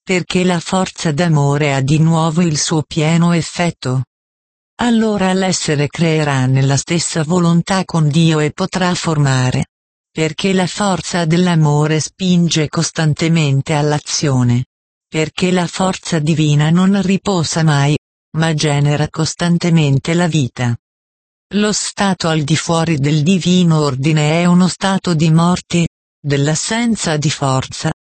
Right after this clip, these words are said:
dell'irrigidimento. La vita però è immaginabile soltanto nell'ordine divino,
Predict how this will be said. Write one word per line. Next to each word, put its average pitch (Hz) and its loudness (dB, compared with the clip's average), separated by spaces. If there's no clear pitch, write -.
dell'irrigidimento. 147 0
La 180 2
vita 160 0
però 160 0
è 151 2
immaginabile 156 2
soltanto 147 -2
nell'ordine 160 2
divino, 139 2